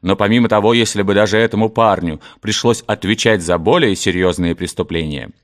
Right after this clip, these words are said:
я все же не оставил бы его своею заботой, принимая во внимание безумную храбрость, с какой он бросился вчера вечером в наши ряды,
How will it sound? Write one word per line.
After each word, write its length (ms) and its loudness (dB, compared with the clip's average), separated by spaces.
я 100 0
все 200 2
же 100 2
не 80 4
оставил 460 2
бы 120 -2
его 440 2
своею 500 0
заботой, 640 -2
принимая 480 0
во 80 0
внимание 640 0
безумную 560 0
храбрость, 840 -4
с 100 -12
какой 320 0
он 320 2
бросился 560 -2
вчера 320 0
вечером 500 0
в 60 -10
наши 340 -2
ряды, 400 -4